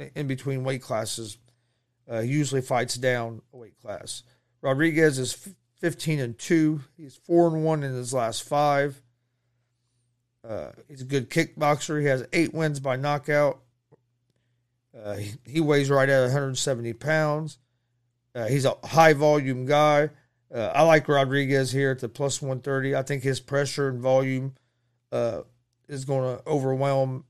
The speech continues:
Rodriguez, or not, excuse me, Lee. Uh, I think Rodriguez's takedown defense is gonna be good enough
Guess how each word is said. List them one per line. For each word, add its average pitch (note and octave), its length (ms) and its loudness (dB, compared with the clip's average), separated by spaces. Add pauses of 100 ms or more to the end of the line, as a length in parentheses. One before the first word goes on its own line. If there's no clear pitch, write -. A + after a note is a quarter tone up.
(120)
Rodriguez, C3+ 840 -2 (200)
or C#3 200 -2
not, C3 260 -4
excuse C3 300 -6
me, B2 100 -6
Lee. C#3 420 -2 (580)
Uh, A#2 240 -4
I A#2 140 -2
think C3+ 260 -6 (360)
Rodriguez's C3+ 560 0
takedown C#3+ 420 2
defense C#3 440 -4
is C3+ 100 -6
gonna C3 180 -4
be C3 100 -6
good C3+ 200 0
enough C3+ 320 -2